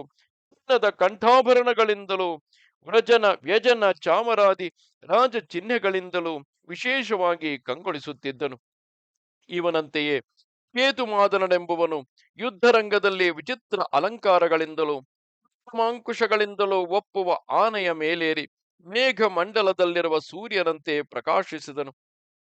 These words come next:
ತೇಜಸ್ವಿಯಾದ ಭಗದತ್ತನು ಶ್ರೇಷ್ಠವಾದ ತನ್ನ ಆನೆಯ ಮೇಲೇರಿ ವಜ್ರಧಾರಿಯಾದ ದೇವೇಂದ್ರನಂತೆ ಹೊರಟನು. ಭಗದತ್ತನಿಗೆ ಸಮಾನರು ಅವಂತಿ ದೇಶಾಧಿಪರೂ ಆದ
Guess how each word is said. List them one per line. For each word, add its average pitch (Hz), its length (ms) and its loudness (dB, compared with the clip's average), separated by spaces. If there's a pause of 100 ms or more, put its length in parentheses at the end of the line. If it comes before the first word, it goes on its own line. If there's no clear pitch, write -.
ತೇಜಸ್ವಿಯಾದ 190 840 2
ಭಗದತ್ತನು 175 840 0
ಶ್ರೇಷ್ಠವಾದ 180 760 0
ತನ್ನ 175 260 -2
ಆನೆಯ 180 500 0
ಮೇಲೇರಿ 156 500 -2 (380)
ವಜ್ರಧಾರಿಯಾದ 190 1120 2
ದೇವೇಂದ್ರನಂತೆ 190 1000 -2
ಹೊರಟನು. 135 500 -4 (480)
ಭಗದತ್ತನಿಗೆ 175 920 0
ಸಮಾನರು 151 640 -2 (440)
ಅವಂತಿ 175 640 -2
ದೇಶಾಧಿಪರೂ 196 800 0
ಆದ 151 340 0